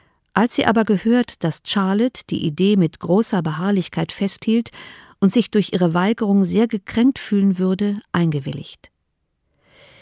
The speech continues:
Die Entbehrung der Freundin hatte den Wunsch, sie wiederzusehen, in ihr erregt und die längere Abwesenheit Mister Collins' Unerträglichkeit etwas gemildert.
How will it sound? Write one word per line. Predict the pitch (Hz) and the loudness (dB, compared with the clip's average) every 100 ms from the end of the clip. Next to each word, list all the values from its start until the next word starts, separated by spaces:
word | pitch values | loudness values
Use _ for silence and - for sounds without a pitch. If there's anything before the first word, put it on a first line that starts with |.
| - | -4
Die | 220 | 0
Entbehrung | 233 - 247 277 262 247 | 2 4 6 8 8 8
der | 220 208 | 6 4
Freundin | - 190 214 240 233 202 | 2 4 4 6 4 4
hatte | 196 185 | 2 2
den | 185 170 | 2 4
Wunsch, | 180 214 | 4 2
sie | - 170 165 | 2 -2 0
wiederzusehen, | 180 190 - 180 165 175 175 - | 2 0 0 -2 0 0 0 0
in | 160 | 0
ihr | 160 165 | 0 0
erregt | 160 170 160 - - - - _ _ - | 0 2 0 -2 -20 -20 -20 _ _ 2
und | 180 | 6
die | 202 | 8
längere | 254 277 190 - | 8 6 4 2
Abwesenheit | - 196 196 180 170 165 - - | 2 4 4 4 2 0 -2 -4
Mister | 196 - 233 | -2 0 -4
Collins' | - 277 240 202 - | 0 2 4 2 0
Unerträglichkeit | - 214 170 - 165 151 156 - - 139 139 - | 0 2 2 -2 -2 -2 -4 -6 -8 -8 -8 -10
etwas | - 151 | -10 -8
gemildert. | - 151 139 - - - | -4 -4 -4 -8 -12 -18